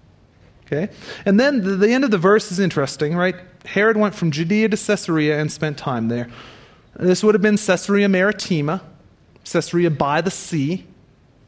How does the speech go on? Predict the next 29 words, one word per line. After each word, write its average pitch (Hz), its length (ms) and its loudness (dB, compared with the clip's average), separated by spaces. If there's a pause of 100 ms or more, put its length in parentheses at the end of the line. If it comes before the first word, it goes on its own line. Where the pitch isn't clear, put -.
(100)
uh, 165 340 -2
which, 160 260 -4
by 151 180 0
the 165 80 0
way, 139 200 2
would 139 160 0
be 139 120 -2
a 131 40 -2
great 139 580 -4
place 131 360 -6
to - 100 -10
vacation. - 680 -8 (1080)
Now 139 140 0
we're 160 100 4
ready 170 220 4
to 160 80 -6
consider 170 400 0
the 151 80 0
final 180 340 0
concept 156 580 -4
from 143 220 -6
the 135 80 -2
text. - 580 -8 (360)
Look 180 100 0
at 196 60 2
verse 190 200 2
twenty. 139 400 -2 (1160)
Verse 156 220 0
twenty. 131 340 -4